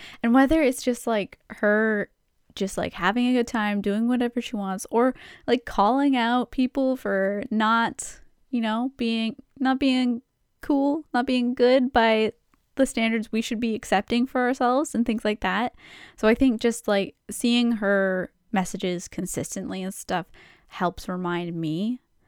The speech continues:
because every day she's on there reminding other women, and especially business women too, because she started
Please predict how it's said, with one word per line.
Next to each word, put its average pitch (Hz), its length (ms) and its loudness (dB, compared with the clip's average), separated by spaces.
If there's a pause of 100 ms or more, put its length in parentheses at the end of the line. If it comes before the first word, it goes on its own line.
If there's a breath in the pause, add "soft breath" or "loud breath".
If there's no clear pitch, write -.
(140)
because 208 200 0
every 240 220 6
day 208 200 4
she's 202 220 -2
on 185 220 4
there 175 420 2
reminding 180 960 0 (120)
other 208 300 6
women, 185 300 -2
and 190 100 -2
especially 233 540 0
business 180 420 -6
women - 260 -6
too, - 160 -6
because 180 240 -4
she 233 200 -2
started 214 560 -2